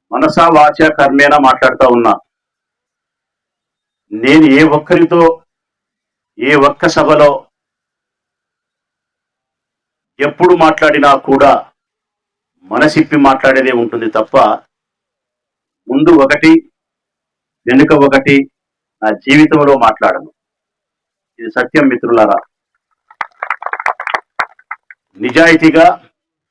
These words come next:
నిర్భయంగా, ధైర్యంగా నా హృదయంలో ఉండే ఆలోచనలనే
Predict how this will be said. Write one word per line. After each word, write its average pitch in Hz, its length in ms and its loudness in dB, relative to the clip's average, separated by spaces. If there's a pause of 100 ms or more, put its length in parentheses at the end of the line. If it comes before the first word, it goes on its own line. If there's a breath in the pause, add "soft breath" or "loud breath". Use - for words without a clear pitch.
(500)
నిర్భయంగా, 143 880 0 (680)
ధైర్యంగా 156 800 2 (800)
నా 120 140 -2
హృదయంలో 170 580 2
ఉండే 151 180 2
ఆలోచనలనే 156 1000 2